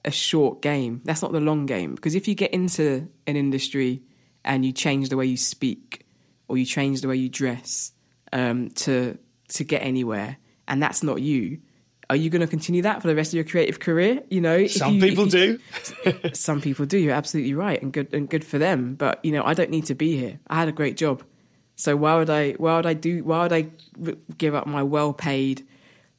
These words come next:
Speaker 1: um, fulfilling, if frustrating job to come into a world where I couldn't be myself? You know, I think if you come, if you start comedy young, or if you ne-, haven't had a fulfilling career before that, then maybe you will do that.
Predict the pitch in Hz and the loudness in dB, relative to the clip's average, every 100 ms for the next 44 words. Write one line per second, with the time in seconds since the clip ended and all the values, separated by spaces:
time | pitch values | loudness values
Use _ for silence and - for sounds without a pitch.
0 | _ - 143 139 135 143 - 151 - 165 | _ -2 0 0 -2 -8 -4 -4 0 0
1 | 151 139 - 139 - 151 139 135 139 135 | 2 0 -4 -8 -4 -2 -2 -2 0 0
2 | 127 - _ _ - 160 151 143 151 139 | 0 -4 _ _ -4 -2 0 -2 -2 0
3 | 143 139 135 131 - 143 143 139 131 143 | 0 0 0 -2 -2 -4 -2 -2 -2 -2
4 | 123 - _ _ _ _ _ _ _ _ | -4 -8 _ _ _ _ _ _ _ _
5 | - 135 117 123 - - 170 156 185 190 | -4 0 0 -2 -4 -2 -2 0 -4 -2
6 | 180 - 180 185 160 156 170 160 - 175 | -4 0 2 4 2 -2 -6 -6 -4 0
7 | 160 - 147 139 135 135 135 127 135 135 | -2 0 -2 0 0 0 -2 -4 -6 -4
8 | 143 143 147 135 147 143 147 143 143 135 | -4 -2 -4 -4 -4 -4 -6 -4 -6 -4
9 | 131 127 - 147 127 123 - - _ _ | -6 -6 -6 -4 -2 -4 -6 -14 _ _
10 | 147 147 151 147 147 - 147 147 185 160 | -4 0 0 -2 -6 -6 -4 0 2 2
11 | 131 127 107 - | 0 -2 -4 -6